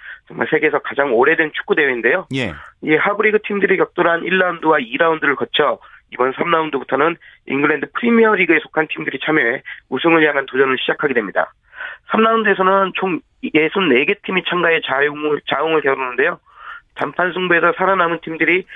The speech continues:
Speaker 1: 삼십이 강으로 좁혀지는 사 라운드 진출 자격을 얻게 됩니다.
Speaker 2: 예. 뭐 워낙 이청용 선수도 있고 기성용 선수도 있고 많은 선수들이 있기 때문에요. 궁금합니다, 일전이요.
Speaker 1: 네.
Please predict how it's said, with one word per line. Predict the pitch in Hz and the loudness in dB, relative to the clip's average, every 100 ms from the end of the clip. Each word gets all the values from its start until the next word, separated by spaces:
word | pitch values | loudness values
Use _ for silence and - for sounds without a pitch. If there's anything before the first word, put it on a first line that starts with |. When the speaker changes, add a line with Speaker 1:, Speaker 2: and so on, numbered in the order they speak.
| - - | -20 -8
Speaker 1:
삼십이 | - 240 233 151 | 0 0 0 0
강으로 | 175 170 160 | 0 2 0
좁혀지는 | 139 - 160 143 127 127 - | -2 -2 -2 2 2 0 -2
사 | - | -4
라운드 | 139 156 151 143 151 | 0 0 -2 0 -2
진출 | - 131 - 139 | -2 -6 -2 0
자격을 | 131 127 123 131 | 0 -2 0 0
얻게 | - 139 | 0 -4
됩니다. | 110 85 - 113 110 | -4 -6 -8 -4 -4
Speaker 2:
예. | 101 98 92 92 90 - | -4 -6 -10 -14 -18 -10
뭐 | 117 | -6
워낙 | 151 170 | -4 -2
이청용 | 143 165 196 185 | -2 -2 -2 -2
선수도 | 170 175 - 156 | -2 -4 -2 -4
있고 | 147 170 - | -2 -6 -4
기성용 | 131 165 170 | -4 -2 -2
선수도 | 151 147 147 | -4 -4 -4
있고 | 127 - 143 | -4 -2 0
많은 | 113 156 196 | 0 0 -2
선수들이 | 196 - 175 | -4 -4 -6
있기 | - 151 | -4 -4
때문에요. | 147 131 120 110 147 120 - - - - | -2 -2 -2 -2 -2 -4 -8 -20 -20 -10
궁금합니다, | 131 175 208 202 180 160 | -4 0 0 0 0 0
일전이요. | 151 131 139 120 113 240 _ _ _ _ _ | 0 0 0 0 -2 -4 _ _ _ _ _
Speaker 1:
네. | 175 175 151 117 | 0 2 2 0